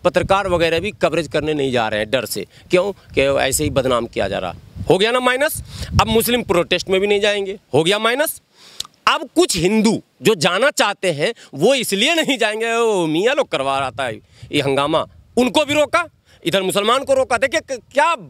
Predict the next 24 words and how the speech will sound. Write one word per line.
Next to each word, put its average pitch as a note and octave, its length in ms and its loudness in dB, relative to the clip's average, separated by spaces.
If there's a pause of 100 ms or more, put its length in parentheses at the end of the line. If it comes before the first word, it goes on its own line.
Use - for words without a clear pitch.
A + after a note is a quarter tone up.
(100)
मतलब A3+ 320 0
एटम D4+ 360 2
बम E4 180 0
काम D4+ 260 0
नहीं C#4+ 120 -2
करेगा C#4 300 0
जो C4+ 120 -4
इनका C4+ 260 0
साइकोलॉजिकल B3 580 -2
बम A3+ 200 -2
काम F3+ 220 -2
कर - 180 -8
रहा। F2 260 -6 (260)
ये D#3 280 2
सारे E3 360 0 (100)
खेल F3 320 -2 (100)
आईटी A#2+ 280 -4
सेल B2 200 -2
के D#3+ 160 -2
द्वारा G2+ 320 -2 (100)
खेले G#2+ 300 -4
जा F#2+ 240 -4
रहे - 280 -4
हैं D#2+ 140 -10